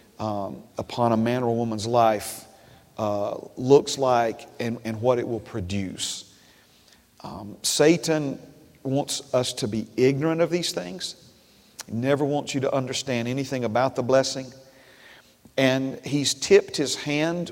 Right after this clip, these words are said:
when we see how watered down the concept of blessing has become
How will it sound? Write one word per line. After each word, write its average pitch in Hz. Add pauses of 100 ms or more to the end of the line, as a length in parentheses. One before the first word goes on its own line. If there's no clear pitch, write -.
when 131
we 127
see 147
how 123 (760)
watered 123
down 127 (640)
the -
concept 131
of 98
blessing 127
has 113
become 127